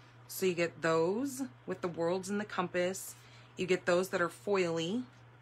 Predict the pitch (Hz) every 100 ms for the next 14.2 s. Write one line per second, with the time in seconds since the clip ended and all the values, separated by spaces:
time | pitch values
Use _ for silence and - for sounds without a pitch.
0 | - - - - - 165 175 185 214 -
1 | 185 - - - 190 196 208 196 - 175
2 | 175 170 170 - 160 160 156 - 165 156
3 | 160 180 - 170 160 160 175 190 247 -
4 | 220 220 208 - 185 165 160 170 - 160
5 | 156 156 - 147 - - 160 156 - 147
6 | - - - - - 165 - 143 147 196
7 | 226 226 - - - - - - - 185
8 | 175 160 156 160 - 160 147 143 - -
9 | - - - 170 151 151 143 147 - -
10 | - - - - - - - - - 220
11 | 202 202 240 196 190 135 123 - - -
12 | 180 196 277 254 294 - - 185 180 202
13 | 277 302 - 294 330 277 - 185 165 196
14 | 196